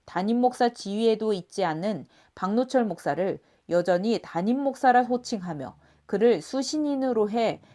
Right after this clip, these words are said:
박노철 목사가 불법으로 임직시킨 십오 인에 대해 정기노회를 통해 임직을 허락했으므로 이들에 대한 임직과 시무가 적법한 것임을 확인한다는 공문을 발송한 것입니다.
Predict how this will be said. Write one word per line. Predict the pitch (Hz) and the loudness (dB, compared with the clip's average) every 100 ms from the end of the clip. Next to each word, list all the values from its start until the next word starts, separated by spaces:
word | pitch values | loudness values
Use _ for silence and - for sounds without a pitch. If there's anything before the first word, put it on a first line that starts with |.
| _ | _
박노철 | - 196 233 262 277 | -4 0 0 4 4
목사가 | 233 180 - 151 185 175 - | 4 0 -2 0 4 4 4
불법으로 | - 220 - 254 233 247 | -2 -4 4 4 4 2
임직시킨 | 247 190 190 220 - 190 226 226 143 | 0 -2 -6 -6 -8 -8 -4 -4 -6
십오 | - 240 294 294 | -8 -4 0 0
인에 | 247 208 | 0 -2
대해 | 165 151 - - _ _ _ | -2 -4 -8 -14 _ _ _
정기노회를 | - 202 220 269 254 247 233 233 | -4 0 2 2 4 4 4 0
통해 | 214 233 | 0 2
임직을 | 240 190 202 214 254 262 | 2 0 -4 -2 0 2
허락했으므로 | 262 233 226 226 208 - 170 165 190 - _ _ | 2 2 2 0 -6 -6 -6 -2 -4 -6 _ _
이들에 | 190 208 240 240 | -6 -2 4 4
대한 | 214 214 247 196 | 6 6 4 4
임직과 | - 208 214 247 - 240 | -4 -4 -4 -2 4 4
시무가 | 240 214 190 220 214 139 | 4 -4 -2 4 4 2
적법한 | 180 - 254 254 269 254 254 | -6 -4 -2 2 2 2 0
것임을 | 214 185 - 208 233 233 | -2 -2 -2 -4 -4 -4
확인한다는 | 262 269 294 277 240 214 247 180 | -6 -4 -2 0 2 2 -2 -8
공문을 | - 202 226 277 196 - _ _ _ | -10 -6 -2 -2 -4 -10 _ _ _
발송한 | 180 180 233 220 196 | -10 -4 -2 -2 -2
것입니다. | 165 - 127 135 92 - | -4 -4 -16 -16 -18 -20